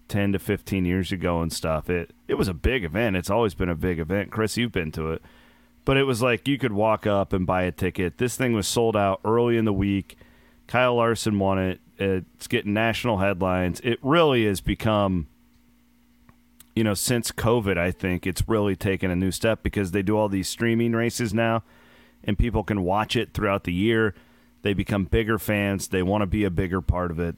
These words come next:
There's nobody who does this type of stuff better than Knoxville, and I wanted to give them a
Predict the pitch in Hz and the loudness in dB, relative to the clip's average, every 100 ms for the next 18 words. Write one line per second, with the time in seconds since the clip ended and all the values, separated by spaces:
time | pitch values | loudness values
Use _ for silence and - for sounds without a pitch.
0 | - 107 104 101 120 123 120 110 104 90 | -2 -2 0 2 2 2 0 0 0 0
1 | 98 95 101 98 - 98 98 92 95 87 | 0 0 0 -2 0 -2 -2 -4 -2 -2
2 | - 92 90 87 87 85 85 - 87 82 | -2 -2 0 -2 -2 -4 -6 -6 -4 -2
3 | 80 - - _ _ _ _ 92 87 85 | -2 -6 -16 _ _ _ _ -2 -2 -2
4 | 98 98 95 87 85 85 87 85 85 80 | 0 0 0 -2 -2 -2 -2 0 0 -2
5 | 78 | -4